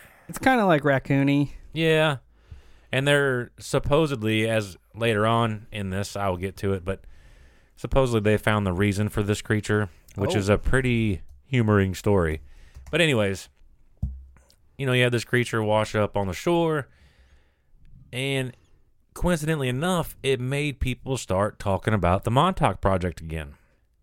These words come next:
Speaker 2: And 'cause it, it just kinda disappeared for a while, and people mostly started out, obviously, speculating what the monster actually was. Some say it was a government experiment, experiment,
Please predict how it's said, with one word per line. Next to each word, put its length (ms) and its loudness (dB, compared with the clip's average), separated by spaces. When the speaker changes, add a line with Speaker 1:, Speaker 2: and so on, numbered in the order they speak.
Speaker 2:
And 920 -2
'cause 160 -2
it, 240 -6
it 220 -4
just 160 -10
kinda 220 0
disappeared 520 -4
for 140 -2
a 80 -4
while, 420 -2
and 200 -6
people 600 -2
mostly 340 0
started 340 2
out, 160 2
obviously, 460 -2
speculating 600 0
what 120 -4
the 60 -2
monster 380 -2
actually 280 -2
was. 520 -4
Some 260 -4
say 200 2
it 40 2
was 160 -4
a 40 -14
government 360 0
experiment, 640 -2
experiment, 800 -4